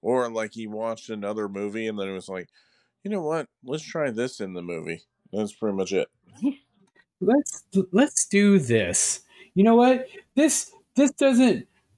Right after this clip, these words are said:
Speaker 2: this didn't work. Let's change it." I mean, then, then you get to the point, well, was each movie in a didn't con-, a different continuity besides the first two? 'Cause those are the only two that really go back to back.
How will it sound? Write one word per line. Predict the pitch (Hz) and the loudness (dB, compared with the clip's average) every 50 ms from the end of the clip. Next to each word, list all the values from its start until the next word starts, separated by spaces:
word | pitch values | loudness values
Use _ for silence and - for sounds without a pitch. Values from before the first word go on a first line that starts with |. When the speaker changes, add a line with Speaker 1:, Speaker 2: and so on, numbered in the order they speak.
| _ _ | _ _
Speaker 2:
this | - 262 247 254 - - | 2 2 2 2 0 -2
didn't | - - 143 143 147 180 196 202 208 | -2 0 0 2 4 4 6 6 6
work. | 226 269 254 175 127 - - - - - _ _ _ _ _ _ _ _ - | 6 6 4 4 2 -2 -6 -10 -12 -12 _ _ _ _ _ _ _ _ 0
Let's | 147 147 127 - - - | 0 0 2 0 0 -4
change | - - - - 156 143 131 123 113 101 | -2 -2 0 2 2 4 4 4 4 2
it." | 107 92 - - - _ _ - | 0 -4 -6 -10 -14 _ _ 2
I | 196 | 4
mean, | 220 233 233 226 226 214 190 - - _ - - _ _ _ _ - | 6 6 6 6 6 6 4 0 -4 _ -20 -20 _ _ _ _ 2
then, | 214 247 277 294 285 240 196 | 2 4 6 6 6 6 6
then | 233 269 294 | 6 6 6
you | 294 240 | 6 6
get | 240 226 226 | 6 4 4
to | - 202 190 | 4 2 4
the | 190 | 4
point, | - 196 180 160 151 | 4 4 4 4 4
well, | 151 143 143 | 4 4 6
was | 135 131 120 127 | 6 6 6 6
each | 143 160 147 - - | 4 4 2 2 2
movie | 131 143 147 165 185 185 | 4 4 4 6 6 6
in | 175 | 6
a | 147 | 4
didn't | 120 117 139 151 160 165 127 | 4 2 2 2 2 2 2
con-, | 160 156 151 - - | 2 2 0 0 0
a | 131 131 | 0 0
different | 117 113 131 139 - 180 156 143 123 | 2 2 2 2 2 2 0 2 2
continuity | 165 165 147 123 117 117 117 131 156 170 202 220 214 202 - - - - - - - - - - _ _ | 2 0 2 2 4 4 6 6 6 6 4 4 4 2 0 -4 -16 -20 -20 -20 -20 -20 -20 -20 _ _
besides | - 143 131 - 170 156 160 143 - | 0 0 2 4 4 4 4 2 0
the | - 127 | 0 0
first | 123 - 147 165 170 - - - | 2 4 4 4 4 2 2 2
two? | 240 240 247 254 262 247 | 4 6 6 6 4 4
'Cause | 254 - 165 143 | 2 0 2 4
those | 156 190 226 214 | 4 4 4 6
are | 196 | 4
the | 180 156 160 | 4 6 6
only | 175 170 151 | 6 6 4
two | 135 - 185 196 175 | 4 4 4 4 4
that | 147 131 139 | 4 4 4
really | 156 156 151 143 | 6 6 6 6
go | 123 139 135 127 | 4 4 4 4
back | 120 131 135 139 135 - | 4 4 2 2 2 0
to | 127 | 0
back. | 101 101 127 160 160 117 92 - - - - | 2 2 4 4 4 2 0 -2 -6 -10 -14